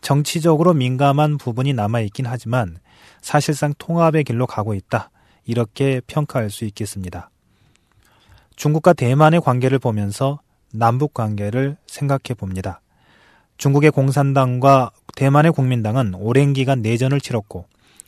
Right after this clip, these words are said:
국민당이 대만으로 건너간 이후에는 중국은 무력에 의한 대만 통일, 대만은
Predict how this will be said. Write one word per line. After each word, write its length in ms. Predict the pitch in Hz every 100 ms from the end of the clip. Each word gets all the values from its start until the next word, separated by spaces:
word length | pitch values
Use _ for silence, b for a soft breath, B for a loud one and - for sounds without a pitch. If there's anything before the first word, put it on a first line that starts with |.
| -
국민당이 600 | 131 131 135 123 120 113
대만으로 640 | 123 131 135 131 135 143
건너간 500 | - 123 120 117 135
이후에는 560 | 107 110 101 117 95 82 b b b b
중국은 520 | - 135 139 160 147
무력에 460 | 117 123 147 151 147
의한 480 | 139 123 135 131 123
대만 460 | - 123 127 135 135
통일, 400 | - 151 143 80 78 _ _ _
대만은 560 | - 120 117 117 143 147